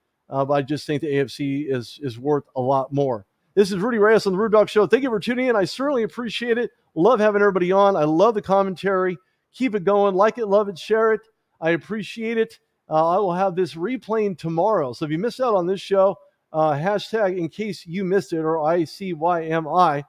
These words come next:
uh, make sure you check it out. This will be on the Root Dog Show dot com. Throw me a follow at Root Dog Reyes on Twitter. And, uh, find me on Instagram, Facebook, LinkedIn. I'm everywhere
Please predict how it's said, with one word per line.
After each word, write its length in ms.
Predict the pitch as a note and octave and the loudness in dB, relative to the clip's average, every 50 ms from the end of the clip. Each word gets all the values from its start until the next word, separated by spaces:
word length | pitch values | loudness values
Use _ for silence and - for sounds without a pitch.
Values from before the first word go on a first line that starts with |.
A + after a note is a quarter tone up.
| _ _ _ _ _ _ _ _ _ _ | _ _ _ _ _ _ _ _ _ _
uh, 260 | - D3+ D3+ D#3 D#3 D3+ | 0 2 2 4 2 2
make 180 | D#3 F#3 F3+ | 0 -2 -4
sure 160 | - - G3+ G3 | -4 -6 -8 -6
you 140 | F3 E3+ | -6 -6
check 200 | - - F#3+ F3 | -4 -4 -2 -2
it 80 | D#3+ D#3+ | 0 0
out. 140 | E3+ F#3+ G#3+ | 2 0 0
This 140 | F#3+ - - | -2 -4 -6
will 80 | E3+ | -4
be 100 | F3+ F3+ | -2 0
on 80 | E3+ D#3 | 0 0
the 80 | D3 | 0
Root 140 | D3+ F3+ F3+ | -2 -2 0
Dog 160 | F#3 E3+ D#3+ | 0 0 0
Show 180 | - - F3 E3+ | -2 -4 -4 0
dot 200 | D#3 D#3 D3+ - | 0 0 0 0
com. 280 | - F3 G#3 A#3 A#3+ - | 0 0 0 0 -2 -2
Throw 100 | F#3+ F#3 | -4 -4
me 140 | F#3 E3+ | -2 -2
a 40 | D3+ | -4
follow 460 | - - F3+ F#3+ G3+ G#3+ G#3 G#3 G#3 - - | -2 0 2 2 4 4 2 0 -2 -4 -6
at 240 | F3+ G3+ A#3 B3+ A#3+ _ _ _ _ _ _ - | -6 -4 -4 -4 -6 _ _ _ _ _ _ -4
Root 200 | G3 B3+ B3 F#3+ | -2 -2 2 4
Dog 200 | G#3 G3+ F#3+ E3+ | 4 4 4 2
Reyes 380 | F#3+ A3+ A3+ A3 F#3+ - - - - _ | 2 2 2 2 0 -2 -4 -12 -10 _
on 220 | D#3+ D#3+ D#3 D3+ - | 0 0 0 0 -2
Twitter. 480 | - - C4+ E4+ D4+ A#3 D#3 C3+ C3 - _ _ _ _ _ _ _ _ _ _ _ _ - | -6 -4 0 2 2 2 2 0 -4 -12 _ _ _ _ _ _ _ _ _ _ _ _ -2
And, 480 | E3 F3 F#3 F#3 F#3 F#3 F3+ D3+ F3+ | 0 0 0 0 0 -2 -4 -6 -6
uh, 280 | F#3 F3 F3 F3+ F3+ D#3+ | -4 -2 0 0 -2 -2
find 240 | - - F3+ G3 G3 | -2 -4 -4 -2 -2
me 80 | G3 G3 | -2 0
on 120 | F#3 F3+ | 0 0
Instagram, 600 | G#3+ A3 - - G3+ G#3 G#3+ G#3+ G#3+ G3+ E3+ - | -2 -4 -6 -6 -4 -2 -2 -2 -2 -4 -4 -2
Facebook, 640 | - G#3+ A#3+ A#3 - - _ - G#3+ A3 G#3+ F3+ C#3+ | -2 -2 -2 -4 -6 -8 _ -2 0 2 0 0 -2
LinkedIn. 760 | D3+ D#3 F#3+ A#3+ A3+ E3 - G3 G#3+ A3+ A3+ A3+ A3 G#3+ F3+ _ _ _ _ _ _ _ _ _ _ - | -4 -2 -2 -2 -2 -2 -2 0 2 2 2 2 0 -4 -8 _ _ _ _ _ _ _ _ _ _ -2
I'm 220 | D3+ F3+ A3 G#3+ G#3+ | 2 2 4 4 4
everywhere 480 | G#3 F#3 E3 C3+ A2+ G#2 G2+ G#2+ - | 2 2 0 -2 -6 -10 -14 -20 -20